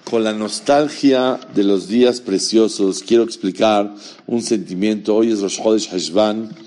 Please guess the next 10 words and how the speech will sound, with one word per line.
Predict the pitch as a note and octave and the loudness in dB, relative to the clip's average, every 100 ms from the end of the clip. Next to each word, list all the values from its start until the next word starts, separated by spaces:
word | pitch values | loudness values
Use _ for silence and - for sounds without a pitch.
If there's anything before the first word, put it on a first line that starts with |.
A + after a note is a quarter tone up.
| - - - _ _ | -20 -20 -20 _ _
Tafshin | B2 A#2+ - - A2+ | 0 0 0 -4 -2
Ain | G#2 A2+ G#2+ G2 | -2 -2 -2 -4
Tet. | - G2+ - - - _ _ _ - - _ - - - _ - | -2 -2 -2 -12 -18 _ _ _ -20 -20 _ -20 -20 -20 _ -2
Hace | D#3 D3+ | -2 2
un | D3+ C#3+ | 2 4
mes | D3 C#3 | 2 0
estábamos | A#2+ C3 B2+ B2 A#2 | -2 2 2 0 -4
en | G2 | -4
Tekiat | G2 - G#2+ A#2 | -4 0 -2 -2
Shofar, | G#2+ - G#2 G#2+ - | -6 -2 -2 -4 -12